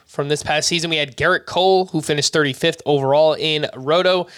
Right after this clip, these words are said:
Aaron Nola, thirty-seventh overall in Roto, and Shane McClanahan, who was thirty-eighth overall in Roto.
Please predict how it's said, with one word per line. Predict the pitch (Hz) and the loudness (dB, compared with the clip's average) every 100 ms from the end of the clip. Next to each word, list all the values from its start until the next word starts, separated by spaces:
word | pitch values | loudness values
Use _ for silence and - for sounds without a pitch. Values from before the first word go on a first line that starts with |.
| - - - | -20 -20 -6
Aaron | 156 165 | 0 0
Nola, | 156 185 185 | 2 0 0
thirty-seventh | - 165 143 214 202 190 | 2 2 2 0 0 0
overall | 175 175 170 | 2 4 4
in | 160 | 2
Roto, | 160 160 160 | 2 4 2
and | 139 143 147 147 147 | 0 -2 0 0 -2
Shane | - 156 156 | -2 -2 -2
McClanahan, | 143 - 139 135 139 | -4 -2 0 0 -2
who | 135 | -4
was | 123 | -6
thirty-eighth | - 147 135 - 185 - - - | -2 -2 -2 -4 -4 -6 -14 -10
overall | 131 131 127 123 123 - | -6 -2 2 4 2 0
in | 135 135 - - | -4 -4 -6 -10
Roto. | 107 120 120 127 110 | -8 -6 -4 -2 -2